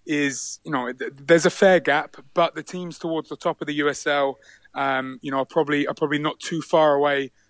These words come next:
o-, of some of the M L S teams. I suppose the big difference with U S L and M L S is, uh, is probably the designated players. So if you, if you took the best teams in U S L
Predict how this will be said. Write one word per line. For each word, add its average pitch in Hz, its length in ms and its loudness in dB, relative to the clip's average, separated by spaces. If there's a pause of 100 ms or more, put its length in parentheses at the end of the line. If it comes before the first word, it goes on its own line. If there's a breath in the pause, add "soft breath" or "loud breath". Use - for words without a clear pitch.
(320)
o-, 139 60 -8
of 143 180 -6
some 156 180 -2
of 147 60 -2
the 151 80 4
M 147 100 2
L 147 80 4
S 147 160 2
teams. 160 300 -4
I - 20 2
suppose 147 300 -2
the 139 40 -8
big 147 140 0
difference 143 460 -4
with 131 180 -2
U 147 100 8
S 135 160 2
L 143 200 6
and 139 80 2
M 139 120 0
L 135 120 4
S - 260 -2
is, 131 320 -6
uh, 135 240 2 (260)
is 131 140 -10
probably 151 240 4
the 139 140 2
designated 139 600 2
players. 127 360 2
So - 140 -4
if 131 120 -4
you, 135 100 -8
if 135 120 -4
you 151 80 -8
took - 240 2
the 143 80 4
best 151 240 4
teams 143 300 0
in 135 120 2
U 139 160 6
S - 160 0
L 147 260 6